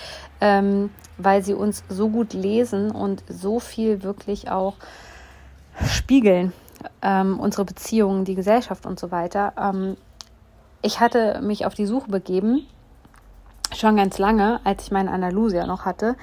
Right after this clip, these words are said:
ähm, der stark traumatisiert war nach allen möglichen Wegen von Traumalösung, ja. Und dann findest du natürlich, dass das energetisch geht, per Fernbehandlung. Da hatte ich aber schon immer ein schlechtes Gefühl. Man kann das auch zum Teil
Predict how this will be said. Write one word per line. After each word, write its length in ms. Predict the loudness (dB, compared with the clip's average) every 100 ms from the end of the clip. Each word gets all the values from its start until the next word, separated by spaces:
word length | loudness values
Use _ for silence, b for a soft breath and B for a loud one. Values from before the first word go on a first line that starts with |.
| B B B B 2
ähm, 440 | 4 4 2 2
der 240 | 4 4
stark 480 | 4 2 2 2 -6
traumatisiert 760 | -2 0 0 0 -2 0 -2 0
war 220 | 0 -2 -4
nach 240 | -6 2
allen 240 | 2 4
möglichen 640 | 2 0 -2 -4 -4 -8 -10 -2
Wegen 500 | 0 0 -2 -6 -12 -20 _
von 400 | -2 2 4 2 -8 -20 -20 -20 -20 -20 -20 -12
Traumalösung, 720 | 2 6 8 6 2 -2 -6 0
ja. 220 | 2 2 B B B
Und 220 | -4 -2
dann 100 | -2
findest 340 | 0 2 2 0
du 60 |
natürlich, 380 | -6 -6 -8 -10
dass 180 | -10 -12
das 140 | -12
energetisch 680 | -8 -4 -4 -4 -4 -6 -8
geht, 400 | -4 -2 -2 -4 -12
per 360 | -4 -2 -2 -2
Fernbehandlung. 760 | 0 2 2 0 0 -2 -4
Da 80 | -4
hatte 140 | -4
ich 80 | -6
aber 180 | -4 -2
schon 180 | -2 -4
immer 200 | 0 0
ein 80 | 0
schlechtes 460 | -2 -6 -6 -12
Gefühl. 300 | -14 -4 -2
Man 140 | 0 -4
kann 160 | -6
das 140 | -8 -6
auch 140 | -10
zum 180 | -8 -8
Teil 320 | -2 0 0